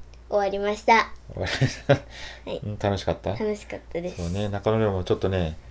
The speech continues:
Speaker 2: ギターを外で弾く、弾いてね、
Speaker 1: うん。
Speaker 2: 弾いたんですけど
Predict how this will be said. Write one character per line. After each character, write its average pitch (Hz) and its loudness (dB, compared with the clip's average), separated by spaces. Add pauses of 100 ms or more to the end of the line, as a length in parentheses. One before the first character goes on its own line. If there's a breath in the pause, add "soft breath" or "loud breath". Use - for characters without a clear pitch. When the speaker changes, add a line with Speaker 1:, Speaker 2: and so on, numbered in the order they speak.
(880 soft breath)
Speaker 2:
ギ 110 -4
タ 123 12
ー 120 8
を 120 6
外 - 2
で 95 0
弾 92 -2
く、 - -8
弾 85 -4
い - -4
て 80 -2
ね、 80 -2 (260)
Speaker 1:
う 208 -6
ん。 202 -8 (760)
Speaker 2:
弾 92 -2
い - -2
た 85 2
ん - 2
で 80 0
す - -10
け 92 -4
ど 78 -2